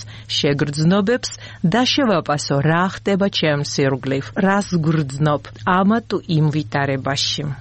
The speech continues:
კვირის დილა მიყვარს. ვიცი, რომ არ მივდივარ სამსახურში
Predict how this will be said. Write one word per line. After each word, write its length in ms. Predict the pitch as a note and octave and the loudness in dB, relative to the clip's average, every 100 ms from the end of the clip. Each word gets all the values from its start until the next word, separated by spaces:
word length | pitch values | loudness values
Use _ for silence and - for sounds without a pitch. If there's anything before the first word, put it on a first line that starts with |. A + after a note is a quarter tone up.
| - | -8
კვირის 440 | - B3+ D4 D#4+ | 0 2 4 2
დილა 360 | G3 E3+ E3 F3 | 2 2 4 2
მიყვარს. 520 | F3+ C#3+ - C3+ - - - - | 2 0 -2 -4 -4 -10 -12 -8
ვიცი, 420 | - C#4+ D4 F#3+ | 0 0 2 2
რომ 220 | D#3+ D#3 D3+ - | 4 4 2 0
არ 200 | G3+ G3 | 0 4
მივდივარ 500 | G#3 D#3 D3 D3+ D3 | 4 2 0 -2 -2
სამსახურში 800 | - G3+ C#4 C4 C#4+ C4+ - | 0 0 0 -2 -2 0 0